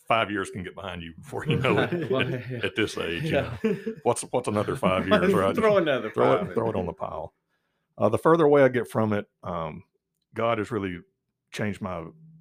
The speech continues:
Speaker 1: thinking about addiction. And, and really, he's, he's, uh, clarified my thinking, uh, about addiction. I came across a fantastic book called The Heart of Addiction by Mark Shaw,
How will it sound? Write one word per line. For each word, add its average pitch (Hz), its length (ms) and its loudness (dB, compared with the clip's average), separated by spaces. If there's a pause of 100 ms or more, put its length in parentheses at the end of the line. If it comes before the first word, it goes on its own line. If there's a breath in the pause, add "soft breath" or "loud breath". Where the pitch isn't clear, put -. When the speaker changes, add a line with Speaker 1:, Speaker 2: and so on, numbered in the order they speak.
(120)
Speaker 1:
thinking 127 300 -4
about 82 220 -4
addiction. 90 400 -6
And, 92 220 -4
and 95 140 -6
really, 123 220 6
he's, 101 380 -8
he's, 95 280 -8
uh, 76 240 -6
clarified 95 720 -2
my 78 120 -8
thinking, 82 500 -8 (220)
uh, 76 240 -8
about 82 240 -6
addiction. 82 540 -8 (520 loud breath)
I 95 100 -8
came 107 180 -2
across 95 320 -2
a - 40 -18
fantastic 104 640 -4
book 98 240 -2
called 85 180 -8
The 80 60 -6
Heart 127 220 0
of 87 80 -6
Addiction 87 440 -4
by 80 140 -2
Mark 95 300 0
Shaw, 87 460 -4